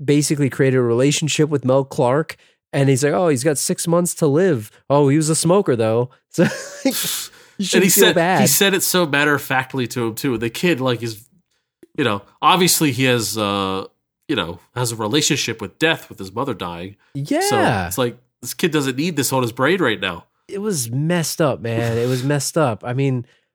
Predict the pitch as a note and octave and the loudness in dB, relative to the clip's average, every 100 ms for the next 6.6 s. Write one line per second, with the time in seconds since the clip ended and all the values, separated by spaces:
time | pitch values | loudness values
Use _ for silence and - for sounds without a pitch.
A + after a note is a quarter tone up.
0 | _ _ _ - D3 D3+ A#2 G#2 G#2 G2+ | _ _ _ -8 -2 0 2 0 -2 -4
1 | - C#3 C#3+ D3 E3 F3+ D3+ - D3+ C#3 | -4 0 2 2 4 4 2 2 -2 2
2 | C#3+ - D3 D3 B2 A#2 - D3 C#3 B2 | 4 4 4 2 0 -2 -4 0 2 2
3 | C3 B2+ - A2+ A#2 C3 C3 C3 C#3+ E3 | 0 0 -2 -2 -2 -2 0 2 4 4
4 | F3+ C#3+ E3 D#3 F#3+ F3 E3 - F#3+ F3+ | 4 2 2 4 4 4 2 2 0 2
5 | C#3 B2+ C3+ B2 - D3+ E3+ - - A2+ | 0 0 0 -2 -2 -2 0 -2 -4 -6
6 | A2 G2+ - F#2 G#2 D#3 | -4 -6 -6 -10 -10 -12